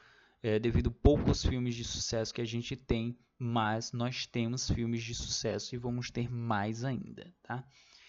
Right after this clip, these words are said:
Então é isso. Assistam filmes nacionais, não fiquem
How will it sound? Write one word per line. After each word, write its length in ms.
Então 240
é 100
isso. 400
Assistam 640
filmes 380
nacionais, 800
não 220
fiquem 340